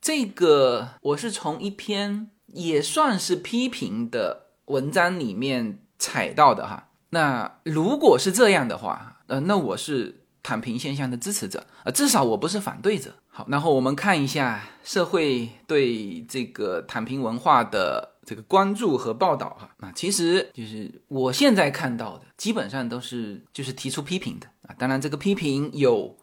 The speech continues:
委婉的啊，也有尖锐的，就是所有的文章都写到，他说其中兼有支持者和反对者，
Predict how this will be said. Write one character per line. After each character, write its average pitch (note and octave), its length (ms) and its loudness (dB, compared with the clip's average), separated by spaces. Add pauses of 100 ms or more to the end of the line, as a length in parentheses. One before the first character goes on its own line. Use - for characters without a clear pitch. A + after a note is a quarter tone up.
委 C3+ 200 4
婉 E3+ 320 8
的 F#2+ 200 -10 (180)
啊， F2 180 -16
也 B2+ 200 -2
有 A#2+ 180 -2
尖 B2+ 200 -2
锐 B2+ 160 -2
的， - 80 -14 (200)
就 - 100 -6
是 - 160 -4
所 - 260 8
有 D#4 80 10
的 A3 120 10
文 D#3+ 160 6
章 A3 160 6
都 B3 120 8
写 - 280 2
到， C#3 160 8
他 C#3+ 80 -6
说 E3 100 -6
其 E3+ 180 -4
中 A3 220 0
兼 B3+ 240 0
有 D3+ 180 0
支 B3+ 220 -8
持 - 180 0
者 B2 200 0
和 B2 160 2
反 - 180 -4
对 D#3 140 -2
者， - 200 -6